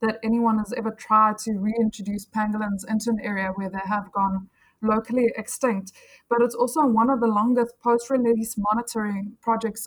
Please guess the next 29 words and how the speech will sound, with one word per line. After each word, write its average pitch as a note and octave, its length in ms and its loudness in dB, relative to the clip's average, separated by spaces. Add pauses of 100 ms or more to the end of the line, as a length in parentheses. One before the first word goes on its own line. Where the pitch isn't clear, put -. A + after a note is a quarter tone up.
on A#3+ 200 4
pangolins G#3+ 680 2
after A3 540 2 (360)
having A3 360 2
released G#3+ 440 0
them G#3+ 220 2
or F#3+ 140 -2
reintroduced A3+ 680 0
them G#3+ 140 -2
into G3+ 240 -2
an G3+ 160 -4
area G3+ 400 0 (380)
that A3 200 0
we A#3+ 200 2
are G#3+ 300 4
aware A3 300 4
of. F#3 340 0
And A3 260 2 (160)
currently A#3+ 400 2
we A#3 160 4
are A3 120 0
collecting A3 480 0
very A3+ 280 0
fine-scale A3+ 1080 0
data G3+ 580 -6
on G#3 220 0
their G3+ 220 -4
movement G#3+ 480 0
patterns. F#3 500 -2